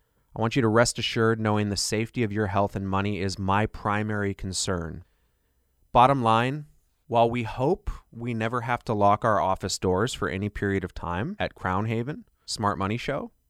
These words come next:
we're still open to serve you, and your money, as always,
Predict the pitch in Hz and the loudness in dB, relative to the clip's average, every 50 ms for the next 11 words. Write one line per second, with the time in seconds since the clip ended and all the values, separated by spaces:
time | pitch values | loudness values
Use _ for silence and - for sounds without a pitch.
0 | _ _ 95 117 117 - - - - 160 170 185 180 151 - 123 131 147 - 147 | _ _ -6 -6 -4 -2 -2 0 2 2 4 4 4 4 4 4 2 2 2 -2
1 | 127 113 104 - - - 120 120 135 139 127 117 95 80 69 57 - - - 113 | -2 -2 -4 -4 -2 -2 0 0 0 0 -2 -4 -6 -6 -6 -8 -10 -8 -6 -6
2 | 113 107 117 113 110 110 110 113 113 104 87 101 104 - - 90 104 107 101 92 | -4 -4 -4 -4 -2 0 0 -2 -2 -2 -2 -4 -4 -2 -2 0 0 0 0 -2
3 | 78 71 - - - - - | -6 -10 -12 -12 -14 -14 -14